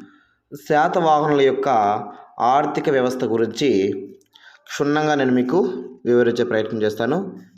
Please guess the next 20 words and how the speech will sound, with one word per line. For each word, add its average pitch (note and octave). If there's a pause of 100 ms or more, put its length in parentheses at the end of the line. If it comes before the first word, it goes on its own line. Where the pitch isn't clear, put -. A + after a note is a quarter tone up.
(100)
Just A2+
ఇది A2
ఒక్క G#2+
పేజ్ B2
మాత్రం A#2
కొంచెం G2+
బ్లర్‌గా G#2+
ఉంది, G#2 (280)
కొద్దిగా - (800)
అడ్జస్ట్ A#2+
అవ్వండి. A2 (640)
మరి E3+
గత D3+
క్లాస్లో D3+
మనము C#3+ (280)
శాతవాహనుల D3+
యొక్క C3 (1800)
పరిపాలనా D3
విభాగం, C3 (380)
అదేవిధంగా C3+